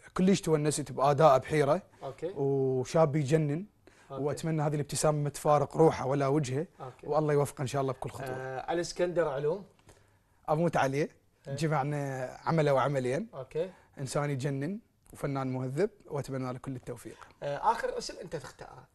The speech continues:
Speaker 1: آخر اسم أنا أختاره. آه، فعليًا.
Speaker 2: إيه.
Speaker 1: عندي ولد صديق.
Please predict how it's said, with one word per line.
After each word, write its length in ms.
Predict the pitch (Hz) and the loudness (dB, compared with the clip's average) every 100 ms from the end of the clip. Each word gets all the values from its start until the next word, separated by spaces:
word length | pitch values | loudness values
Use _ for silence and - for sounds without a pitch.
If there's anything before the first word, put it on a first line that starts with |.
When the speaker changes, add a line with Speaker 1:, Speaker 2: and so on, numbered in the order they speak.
| _ _ - | _ _ -4
Speaker 1:
آخر 480 | 147 147 120 135 131 - | 0 0 -2 -8 -14 -12
اسم 260 | - 170 - | -10 -10 -10
أنا 280 | 117 123 110 | -12 -12 -16
أختاره. 440 | - 92 - - _ _ _ _ _ _ _ _ _ _ _ _ - _ _ _ _ _ - | -16 -16 -16 -20 _ _ _ _ _ _ _ _ _ _ _ _ -20 _ _ _ _ _ -14
آه، 1040 | 123 120 120 120 120 120 120 117 123 123 - _ _ _ _ _ - 165 | -10 -8 -8 -8 -10 -10 -12 -12 -14 -16 -20 _ _ _ _ _ -16 -6
فعليًا. 600 | 143 156 165 165 123 127 151 | 4 6 6 4 2 -4 -8
Speaker 2:
إيه. 220 | 135 127 _ _ - | -10 -10 _ _ -10
Speaker 1:
عندي 240 | 123 131 | -6 0
ولد 200 | 156 151 | 2 2
صديق. 460 | - 127 131 160 | 0 -8 -6 -8